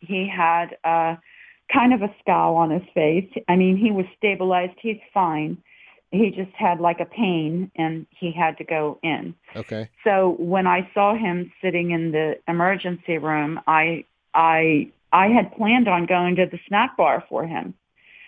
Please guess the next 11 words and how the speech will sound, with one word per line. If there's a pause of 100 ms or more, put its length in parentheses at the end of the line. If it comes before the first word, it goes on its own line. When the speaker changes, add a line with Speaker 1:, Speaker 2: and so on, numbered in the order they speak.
(380)
Speaker 1:
So
I
said
something
like,
"Boy,
you
look
like
you
could